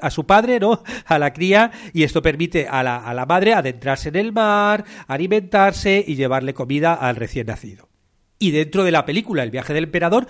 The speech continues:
incluso podemos encontrar la estructura del viaje del héroe en esa madre que abandona el huevo junto al padre y se va, y se va a buscar la comida en un largo viaje. Nosotros como guionistas podemos utilizar las estructuras que se utilizan en las películas de ficción para nuestros documentales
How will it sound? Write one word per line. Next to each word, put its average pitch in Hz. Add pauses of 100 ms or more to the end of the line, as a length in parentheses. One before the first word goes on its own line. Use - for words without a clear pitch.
(140)
incluso 185
podemos 233
encontrar 220 (180)
la 156
estructura 180
del 165
viaje 170
del 196
héroe 220 (280)
en 139
esa 170
madre 196 (240)
que 165
abandona 135
el 151
huevo 175
junto 139
al 113
padre - (380)
y 151
se 131
va, 135
y 135
se 139
va 135
a 135
buscar 143
la 147
comida 165
en 180
un 147
largo 127
viaje. 110 (420)
Nosotros 175
como 190
guionistas 185
podemos 190
utilizar 208 (220)
las 139
estructuras 160
que -
se 196
utilizan 175
en 160
las 131
películas 151
de 170
ficción 220
para 170
nuestros 147
documentales 135